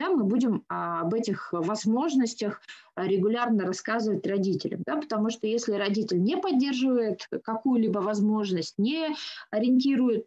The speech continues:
э, своего ребёнка на неё, то вряд ли она сработает. И, э, в этом смысле, э, хочу вас переместить ко второму, м, э, второму рисунку на этом слайде.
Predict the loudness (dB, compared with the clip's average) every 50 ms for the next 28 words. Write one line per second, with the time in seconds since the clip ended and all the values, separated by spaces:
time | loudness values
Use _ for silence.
0 | _ -4 -2 -2 -2 -2 -2 -2 -2 0 0 0 0 0 0 0 0 0 0 -2
1 | 0 0 0 2 2 2 2 2 2 0 0 -2 -2 -2 -2 -2 0 0 -2 -2
2 | 0 0 0 0 0 0 -2 -2 -4 -4 -4 -2 -2 -2 -2 -4 -6 -6 -10 -20
3 | _ _ _ _ -20 -16 -10 -8 -8 -8 -8 -10 _ _ _ -6 -2 2 2 2
4 | 4 2 0 0 2 2 2 4 2 2 0 0 0 -2 -2 -2 -2 0 2 2
5 | 2 2 2 0 2 2 0 0 0 0 0 0 0 0 -2 -4 -4 -4 -2 -2
6 | 0 0 0 0 0 -2 -2 -2 -2 -2 -2 -2 -4 -2 0 0 0 -2 -2 -6
7 | _ _ _ _ _ -2 0 2 2 2 2 0 -2 -2 -2 -2 -2 -2 -4 -6
8 | -6 -6 -4 -2 -2 0 2 2 2 2 2 2 0 0 -2 -2 -4 _ _ _
9 | _ 0 0 2 2 2 2 2 2 2 2 0 0 -2 -6 -12 _ _ _ _
10 | _ _ _ -16 -16 -16 -16 -20 _ -20 -20 -20 _ _ _ _ _ _ _ _
11 | _ _ _ _ _ _ _ _ _ -20 _ -6 -4 -2 -2 -2 -4 -4 -4 -4
12 | 0 0 2 2 2 0 -2 -2 -2 -2 -2 -2 0 0 0 2 2 2 2 2
13 | 2 2 2 2 0 0 0 2 2 2 2 0